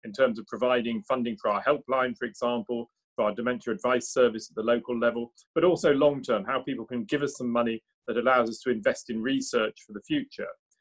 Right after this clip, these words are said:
And if you show people what a difference a small donation can make, everyone who gives us five pounds a month is giving us the ability to employ more dementia advisors, the ability to have more volunteers. And when people see that, and they see that they can break down some of the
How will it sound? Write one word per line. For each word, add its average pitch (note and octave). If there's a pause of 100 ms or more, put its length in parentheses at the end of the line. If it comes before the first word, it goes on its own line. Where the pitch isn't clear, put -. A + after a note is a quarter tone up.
(300)
And C3+
if D3+
you G#3 (140)
show F#3 (100)
people C3
what D3
a B2 (100)
difference C#3
a C3
small D#3
donation C3+
can B2+
make, A#2
everyone E3
who D3+
gives C#3
us C3
five C#3
pounds B2
a A#2
month A2 (540)
is A2+
giving C3+
us C3
the B2+
ability C#3
to C3+
employ B2
more B2+
dementia A#2
advisors, G2 (240)
the B2
ability C3+
to -
have A#2+
more C3+
volunteers. A#2 (360)
And C3
when F3
people G#3+
see F3+
that, G2
and A#2+
they B2
see E3
that C3+
they C3+
can C3
break D3
down B2+
some C#3
of B2+
the A#2+